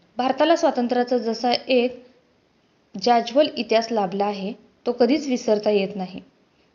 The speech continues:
त्याचप्रमाणे आज देशाच्या सीमा सुरक्षित ठेवत एकशे चाळीस करोड जनतेला मोकळ्या श्वासाने जगण्यास कसलीच चिंता वाटत नाही. याचे खरे श्रेय कोणाला जात असेल, तर ते देशाच्या संरक्षणार्थ सीमेवर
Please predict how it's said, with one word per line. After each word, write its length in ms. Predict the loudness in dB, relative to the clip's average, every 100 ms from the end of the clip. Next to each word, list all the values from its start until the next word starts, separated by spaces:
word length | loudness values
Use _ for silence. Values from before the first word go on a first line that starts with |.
| 0
त्याचप्रमाणे 680 | 2 2 0 0 2 0 -2 0
आज 180 | 0
देशाच्या 480 | 2 0 0 0 0
सीमा 360 | -2 -4 -2 -4
सुरक्षित 480 | -2 -4 -4 -4 -4 -2
ठेवत 240 | -2 -2 -6 -20 -20 -6 -2
एकशे 260 | 2 2
चाळीस 360 | 4 4 2 0
करोड 240 | 0 2
जनतेला 440 | 2 -2 -2 -2 -2
मोकळ्या 340 | -4 -2 -2
श्वासाने 500 | -2 -4 -2 0 0
जगण्यास 480 | 2 0 0 -4 -6
कसलीच 400 | -10 -8 -6 -6
चिंता 300 | -6 -4 -2
वाटत 340 | -2 -2 -8 -8
नाही. 200 | -14 -16 _ _ _ _ -20 -16 2
याचे 260 | 2 2 -2
खरे 200 | 2 2
श्रेय 240 | 2 2 2
कोणाला 360 | 0 -2 -2 -2
जात 240 | -2 -4
असेल, 300 | -6 -8 -6
तर 100 | -8
ते 240 | -4 -4 -4 -14 -20 -2
देशाच्या 520 | 4 6 6 2 0
संरक्षणार्थ 800 | 0 2 2 0 -4 -6 -6 -8
सीमेवर 480 | -6 -4 -2 0